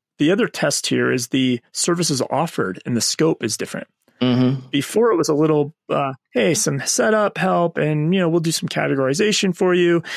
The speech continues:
Speaker 1: And now it's almost like a full-blown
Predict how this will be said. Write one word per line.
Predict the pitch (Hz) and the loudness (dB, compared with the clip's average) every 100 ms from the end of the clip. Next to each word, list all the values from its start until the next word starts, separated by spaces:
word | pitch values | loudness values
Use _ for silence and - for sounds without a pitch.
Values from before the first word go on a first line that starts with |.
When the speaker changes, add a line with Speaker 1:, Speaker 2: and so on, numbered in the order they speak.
| - | -8
Speaker 1:
And | - 147 | -2 0
now | 156 320 | 0 0
it's | 427 - - | 0 -2 -2
almost | 196 233 170 | 0 0 0
like | 127 | -2
a | |
full-blown | 113 - - 170 160 139 143 151 147 | -4 -4 0 2 2 0 0 0 -2